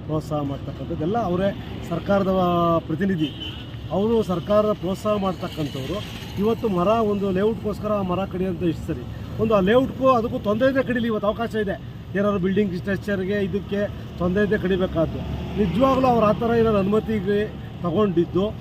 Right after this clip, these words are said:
ಕೊ-, ಕೊಟ್ಟಿದ್ರೆ ಅಧಿಕಾರಿ ಅಮಾನತ್ತು, ತಕ್ಷಣ ಅಮಾನತು ಮಾಡಬೇಕು. ಕೊಟ್ಟಿರೋ ಯಾರು ಫಾರೆಸ್ಟ್ ಆಫೀಸರ್ ಇದ್ದಾರೆ,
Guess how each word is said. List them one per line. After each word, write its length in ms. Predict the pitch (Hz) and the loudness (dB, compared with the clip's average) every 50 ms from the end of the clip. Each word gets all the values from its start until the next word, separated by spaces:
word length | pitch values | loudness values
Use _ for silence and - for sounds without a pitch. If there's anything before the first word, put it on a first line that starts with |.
| - - - - - - | -10 -10 -10 -10 -6 -4
ಕೊ-, 140 | 190 196 - | -4 -4 -2
ಕೊಟ್ಟಿದ್ರೆ 400 | - 214 170 - 226 196 196 220 | -2 -2 -2 0 -2 0 2 2
ಅಧಿಕಾರಿ 500 | 214 190 185 180 220 - - 208 208 208 | 2 2 2 0 -2 0 0 0 2 2
ಅಮಾನತ್ತು, 440 | 185 180 190 196 196 196 - - 214 | 0 0 0 0 0 0 -2 -4 -6
ತಕ್ಷಣ 320 | - 196 160 - - 240 | -6 -6 -8 -6 -4 -2
ಅಮಾನತು 340 | 214 185 190 190 190 185 - | -2 0 0 0 0 0 0
ಮಾಡಬೇಕು. 720 | 175 180 175 170 175 170 - 180 175 156 - - - - - - - - - - - | 0 0 2 2 0 2 2 2 2 2 0 -2 -4 -4 -2 -2 -2 -2 -2 -2 0
ಕೊಟ್ಟಿರೋ 260 | - 175 - 214 214 | 0 4 4 6 6
ಯಾರು 200 | 202 185 185 202 | 6 6 4 2
ಫಾರೆಸ್ಟ್ 360 | - - 170 180 208 190 - 185 | 2 0 0 0 0 0 -2 -2
ಆಫೀಸರ್ 360 | 175 160 180 165 - 202 180 | -4 -4 -4 -4 -2 0 0
ಇದ್ದಾರೆ, 580 | 175 156 147 135 147 175 208 214 - - - | 0 0 0 0 -2 -2 -2 -4 -6 -8 -10